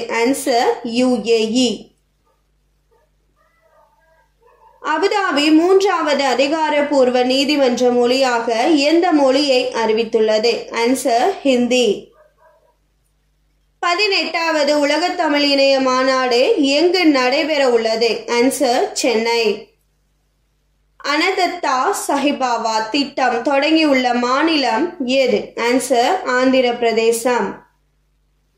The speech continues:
கனடா திரைப்படம் மற்றும் தொலைக்காட்சி நிறுவனத்தின் சார்பில் வாழ்நாள் சாதனையாளர் விருது யாருக்கு வழங்கப்பட்டது?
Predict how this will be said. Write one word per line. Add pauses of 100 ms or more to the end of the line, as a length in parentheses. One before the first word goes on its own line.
(1160)
கனடா
திரைப்படம்
மற்றும்
தொலைக்காட்சி
நிறுவனத்தின்
சார்பில்
வாழ்நாள்
சாதனையாளர்
விருது (580)
யாருக்கு
வழங்கப்பட்டது?